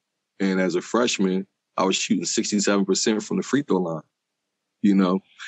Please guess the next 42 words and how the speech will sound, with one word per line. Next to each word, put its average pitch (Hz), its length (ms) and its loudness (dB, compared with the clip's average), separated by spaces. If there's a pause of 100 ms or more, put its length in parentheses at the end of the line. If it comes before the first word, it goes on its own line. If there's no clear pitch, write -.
(100)
and 90 180 2
Dean 117 280 4
Smith 117 360 2
perfectly 101 460 0
fouled 143 400 2
me, - 80 -20 (640)
you 110 80 2
know, 107 100 4
to 101 80 2
put 107 240 -2
me 101 60 0
on 98 100 0
the 98 80 2
line 127 300 2
and 98 80 0
see 104 160 0
if 101 180 -2
I 92 120 -2
missed, 127 360 -2 (380)
you 95 100 0
know, 95 360 2 (420)
and 95 360 4 (1200)
I 95 60 2
made 101 460 4 (100)
six - 300 0
straight - 320 0
free 131 180 0
throws - 500 -6 (440)
down 104 200 2
the 101 60 6
stretch - 580 -2 (200)
for 92 80 2
us 98 140 2
to - 100 -2
pull 101 220 2
the 95 100 4
win 104 220 4
out 90 160 -2
by 85 120 0
four 92 280 0
points, - 440 -2 (800)
right? 98 300 2